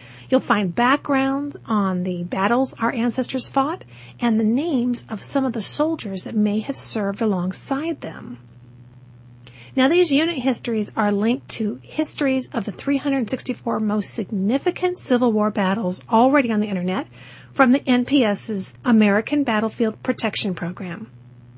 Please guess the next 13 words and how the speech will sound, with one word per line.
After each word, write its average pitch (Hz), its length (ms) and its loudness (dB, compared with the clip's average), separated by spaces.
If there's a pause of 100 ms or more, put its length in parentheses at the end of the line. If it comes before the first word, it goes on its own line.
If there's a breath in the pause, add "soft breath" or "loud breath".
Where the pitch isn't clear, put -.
(1200 loud breath)
In 320 100 4
the 349 80 4
prisoners 427 580 2
section, 190 520 -4
you'll 220 140 0
find 240 420 2
prisoners' 339 580 0
records 202 540 0
of 202 140 -4
Union 233 420 2
prisoners 196 680 -2
at - 240 -8
Andersonville 311 840 -2